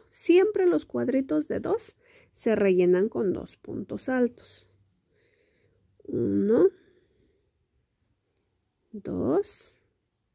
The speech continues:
y el tercero en el punto. Y tenemos nuestro primer motivo, pero no está terminado aún porque ya saben,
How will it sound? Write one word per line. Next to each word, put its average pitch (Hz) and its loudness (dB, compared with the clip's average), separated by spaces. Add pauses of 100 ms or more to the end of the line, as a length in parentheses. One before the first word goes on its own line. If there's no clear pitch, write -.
(1040)
y 220 -2
el - -4
tercero - -14 (1160)
en 214 -2
el - -2
punto. - -14 (2000)
Y 349 6
tenemos 277 0
nuestro 220 -2
primer 160 -4
motivo, 254 -2
pero 202 0
no 233 2
está 269 -2
terminado 277 0
aún 262 2
porque - -8
ya - -8
saben, 220 -2